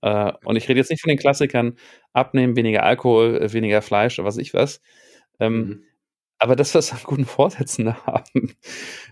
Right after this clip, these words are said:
Speaker 1: äh, ja, das ist einfach viel zu viel. Und in diesen, in diesen Retrospektiven sagen wir halt, also ist mein, mein Mantra, "Leute, nehmt euch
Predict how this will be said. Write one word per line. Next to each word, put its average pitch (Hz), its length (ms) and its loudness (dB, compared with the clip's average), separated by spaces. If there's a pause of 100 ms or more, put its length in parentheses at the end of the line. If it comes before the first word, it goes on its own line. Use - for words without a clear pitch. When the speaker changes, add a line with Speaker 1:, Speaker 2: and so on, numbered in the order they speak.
(240)
Speaker 1:
äh, 123 340 4 (120)
ja, 131 180 4
das - 160 0
ist - 100 -6
einfach 127 180 -2
viel - 240 -6
zu 135 160 -6
viel. - 480 -2
Und 107 260 -4
in 117 140 -2
diesen, 117 200 2
in - 160 0
diesen 117 180 4
Retrospektiven 131 720 2
sagen 123 180 4
wir 127 60 4
halt, - 260 -2
also 104 180 0
ist - 300 -6
mein, 123 440 2
mein 110 260 2
Mantra, 120 400 0 (520)
"Leute, 131 380 4
nehmt 117 320 0
euch - 280 -2